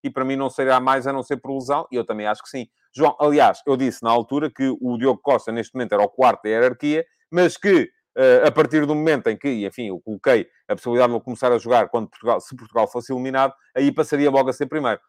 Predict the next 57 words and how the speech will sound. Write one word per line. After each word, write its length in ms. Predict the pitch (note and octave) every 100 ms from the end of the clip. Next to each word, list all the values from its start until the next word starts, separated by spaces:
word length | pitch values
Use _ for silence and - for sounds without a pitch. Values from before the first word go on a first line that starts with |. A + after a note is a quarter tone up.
| _
Aliás, 200 | F2 E2+
nessa 220 | G#2 F#2+
altura 220 | G#2+ A#2 A2
até 120 | A#2
o 60 |
João 160 | G#2+ A2
Lopes 220 | A#2 A#2
ia 60 | D3
dizer 160 | D3+
assim: 260 | G3+ G3+ A#3
"O 40 |
quê? 240 | G#3+ C#4 G3
Só 160 | G#3+
por 100 | A3+ -
causa 200 | A3+ G3+
de 80 |
um 100 | G#3
jogo 300 | C#3+ E3+ G#3+
passa 280 | - D#3+ -
de 40 | _
quarto 260 | E3+ E3+
a 40 | E3
primeiro?" 360 | D3 C#3+ D3+ -
Não, 160 | G3 -
porque 180 | _ _
de 80 | _
facto 220 | G#2 G#2 _ _ _
o 60 | A2
Diogo 200 | A#2 A2+
Costa 300 | B2 B2 -
é 100 | C3+
o 140 | C3+
futuro. 440 | C3 D#3+ C#3+ C#3+ - _ -
Aquilo 260 | D3 A3+
que 80 | G#3+
eu 60 | F#3
tinha 140 | D#3
mais 240 | C#3+ D3 A#2+
dúvidas 440 | C#3+ D3+ E3 E3 _ _ _ _ _ _ _ _ _
era 260 | C#3+ D3+ C#3
que 340 | - D3 D#3+ - _ _
o, 320 | F3+ G3+ F3+ A2+
eh, 180 | A#2+ G#2
Fernando 280 | C3+ C3+
Santos, 360 | A#2+ D3 D3+ - _ _ -
de 220 | E3 A3+
repente, 560 | E3+ - D3 D3+ C#3+ E3+ -
eh, 140 | C#3 -
optasse 440 | C#3+ - C#3+ - -
por 160 | D3 C#3
mudar 600 | D3 D3 A#2 A#2+ A2 -
a 80 | G2+
baliza. 380 | F2 C#2+ D2 -
E 40 |
já 140 | C#3+ F#3
vou 100 | F#3
explicar 480 | - D#3 C#3 C3